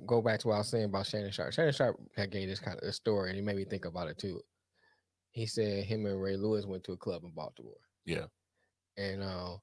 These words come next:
Speaker 1: they walked in, and, uh, somebody said, "Hey, that, that's Shannon Sharpe and Ray Lewis." It's like, "Fuck them niggas." You know what I'm saying? He said he turned around, walked back out because he said, "Okay, this ain't the right atmosphere."
Speaker 2: Yeah.
Speaker 1: And that's the kind of thing you have to do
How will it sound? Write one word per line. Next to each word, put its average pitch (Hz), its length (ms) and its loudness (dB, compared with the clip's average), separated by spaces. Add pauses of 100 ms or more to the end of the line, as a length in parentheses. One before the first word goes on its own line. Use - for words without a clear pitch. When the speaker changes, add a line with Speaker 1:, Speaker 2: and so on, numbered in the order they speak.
(380)
Speaker 1:
they 104 120 0
walked 104 340 2
in, 104 400 4 (920)
and, 95 260 -2
uh, 92 380 -6 (260)
somebody 120 260 -2
said, 143 100 -2
"Hey, 208 100 4
that, 214 300 0
that's 226 160 -4
Shannon 226 200 0
Sharpe 214 200 0
and 185 100 4
Ray 202 80 6
Lewis." 190 320 6 (340)
It's - 80 -10
like, 185 120 -6 (100)
"Fuck - 160 -8
them 107 140 -2
niggas." - 180 -8 (320)
You 120 80 2
know 131 80 8
what 131 100 8
I'm - 40 4
saying? 143 280 4 (220)
He 120 100 -8
said 107 120 0
he 101 60 -2
turned 107 280 2
around, 113 240 6
walked 104 180 4
back 101 220 -2
out 170 260 4
because 104 240 -4
he 113 80 -8
said, 101 220 -4
"Okay, 92 320 -6 (320)
this 107 160 -2
ain't 95 160 0
the 90 80 -8
right 92 160 0
atmosphere." - 520 -6
Speaker 2:
Yeah. 85 200 2 (540)
Speaker 1:
And 117 120 4
that's 139 140 4
the - 60 -6
kind 143 140 6
of 123 80 6
thing 120 140 4
you 123 100 4
have 110 180 4
to 101 100 2
do 117 380 6